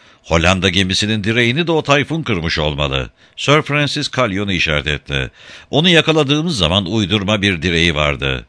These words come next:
"Peki Akbaba'yla nasıl buluştun?" "Tanrıça yola çıkacak hale gelir gelmez Agulhas burnu açıklarında seni aramaya karar verdim. Hala orada nöbet bekliyor olabilirdin.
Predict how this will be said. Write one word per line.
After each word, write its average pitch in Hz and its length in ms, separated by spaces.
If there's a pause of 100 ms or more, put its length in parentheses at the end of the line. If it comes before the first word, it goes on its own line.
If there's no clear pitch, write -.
(300)
"Peki 101 240
Akbaba'yla 123 580
nasıl 98 240
buluştun?" 104 540 (840)
"Tanrıça 208 500
yola 147 260
çıkacak 110 440
hale 104 280
gelir 98 300
gelmez 85 460
Agulhas 107 600
burnu 101 320
açıklarında 90 520
seni 131 240
aramaya 123 380
karar 92 360
verdim. 71 480 (280)
Hala 156 400
orada 123 280
nöbet 113 400
bekliyor 104 340
olabilirdin. 82 800